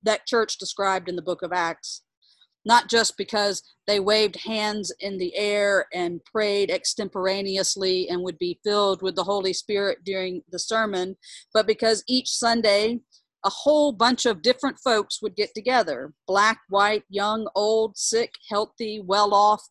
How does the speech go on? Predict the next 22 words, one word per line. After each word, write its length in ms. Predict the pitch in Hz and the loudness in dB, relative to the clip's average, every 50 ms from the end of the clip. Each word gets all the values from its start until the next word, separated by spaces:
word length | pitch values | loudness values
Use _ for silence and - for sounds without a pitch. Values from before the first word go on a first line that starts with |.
| _ _ | _ _
poor. 500 | - 254 254 233 208 214 214 220 226 220 _ _ _ _ _ _ _ _ _ _ _ _ - | -6 -4 0 0 2 2 2 0 -2 -4 _ _ _ _ _ _ _ _ _ _ _ _ -4
They 100 | 208 226 | 0 2
would 200 | 220 220 185 165 | 2 2 2 4
gather 460 | 214 202 214 233 254 233 254 262 254 | 4 4 6 6 6 6 4 2 2
to 120 | - 220 | 0 -4
hear 240 | 202 - 254 240 233 | -4 0 4 4 4
the 100 | 220 208 | 4 4
word 240 | 190 190 202 202 196 | 2 2 2 2 0
of 100 | 190 165 | -2 0
God, 500 | - 214 226 240 240 247 247 247 220 - | 2 6 6 8 8 6 6 4 0 -4
to 80 | - 190 | -4 -4
sing, 580 | - - - 262 254 254 254 262 254 247 247 - - | -4 -2 -2 -2 0 0 0 0 0 0 -2 -4 -6
to 120 | - 190 | -10 -10
pray, 640 | - _ - 233 220 226 226 233 233 226 233 233 - _ - - - - _ - | -10 _ -2 0 2 2 4 4 2 2 0 0 -4 _ -16 -20 -20 -20 _ -12
and 120 | - 208 - | -8 -4 -4
to 80 | 220 | 0
gather 380 | 190 233 233 247 277 262 277 254 | 2 4 6 6 6 6 6 6
around 320 | 233 220 233 233 233 233 | 6 6 4 4 4 2
the 120 | 220 220 - | 2 0 2
altar 440 | 196 202 208 220 - - 220 202 | 4 4 4 4 2 0 -6 -6
to 160 | 196 - - 180 | -6 -6 -8 -6
break 320 | - 190 202 208 208 - | -2 0 0 0 0 -4